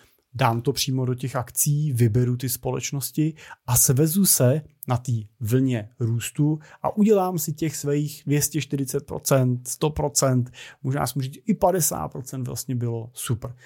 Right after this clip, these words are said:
Stačí, když vyberu tyhle ty společnosti. No tak pak je dobrý říct, že ten,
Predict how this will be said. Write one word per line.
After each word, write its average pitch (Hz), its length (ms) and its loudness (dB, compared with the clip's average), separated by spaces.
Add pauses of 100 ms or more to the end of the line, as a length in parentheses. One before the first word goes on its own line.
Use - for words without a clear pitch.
(140)
Stačí, 143 360 2
když 127 260 0 (240)
vyberu 120 460 2 (180)
tyhle 113 260 0
ty 110 100 -8
společnosti. - 720 -12 (1000)
No 214 80 2
tak - 240 4 (680)
pak 135 220 4
je 196 100 6
dobrý 156 320 6
říct, 120 440 2
že 127 180 2
ten, 120 400 0